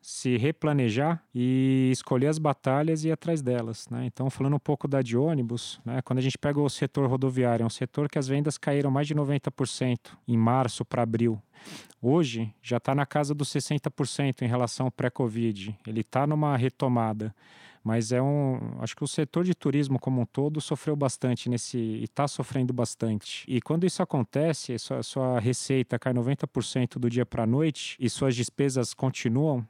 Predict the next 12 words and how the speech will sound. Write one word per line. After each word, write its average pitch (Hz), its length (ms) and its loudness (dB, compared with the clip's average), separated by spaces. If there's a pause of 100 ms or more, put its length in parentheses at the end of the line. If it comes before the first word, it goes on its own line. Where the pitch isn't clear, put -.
é, 123 280 2
você 135 300 -4
tem 165 140 0
um 165 40 0
problema. 131 560 0 (140)
E 120 100 -2
a 123 60 4
gente 135 300 0
teve 143 340 0
que 151 880 2
se - 180 -2
planejar. 131 640 0